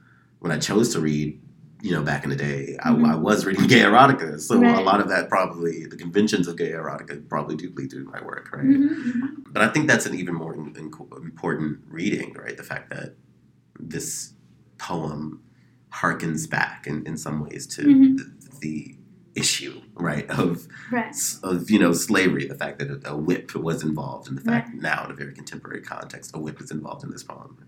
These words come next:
Speaker 2: Yeah.
Speaker 1: There is an incredible tension there. And I value that reading over something like, you know, a gay erotica. I still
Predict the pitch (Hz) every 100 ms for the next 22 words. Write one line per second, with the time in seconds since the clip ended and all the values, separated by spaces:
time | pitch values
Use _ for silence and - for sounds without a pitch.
0 | _ _ 233 226 226 - _ - - 82
1 | 80 78 - 73 69 - - - 76 80
2 | 76 - - 69 - - - _ _ -
3 | 90 95 101 110 90 73 71 69 67 73
4 | 73 62 - 71 73 71 71 - - -
5 | - - 73 - - - - - 76 -
6 | 80